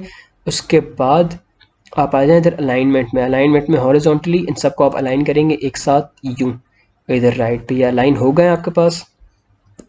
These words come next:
वापस group किया आपने, ये आपके पास square जो आपके पास अभी ये line की तरह हमने square बनाया, ये आ गया इधर, हमने इन सबको साथ align किया।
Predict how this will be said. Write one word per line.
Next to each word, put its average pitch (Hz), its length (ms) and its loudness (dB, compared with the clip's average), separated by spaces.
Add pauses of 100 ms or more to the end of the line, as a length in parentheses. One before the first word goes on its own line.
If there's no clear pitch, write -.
(160)
वापस 160 320 0
group 160 260 2
किया 156 280 2
आपने, 135 320 0 (920)
ये 143 80 4
आपके 131 240 -2
पास 127 240 0 (100)
square 139 580 2
जो 127 160 -2
आपके 120 180 -10
पास 123 240 -2
अभी 117 240 -2
ये 113 400 -2
line 131 260 0
की 131 120 -4
तरह 123 160 0
हमने 120 380 0 (160)
square 131 340 0
बनाया, 127 360 2
ये 123 220 0
आ 127 120 0
गया 127 200 2
इधर, 147 320 2 (720)
हमने 120 440 0
इन 123 220 -8
सबको 127 360 -6
साथ 117 240 -2
align 120 380 0
किया। 151 280 2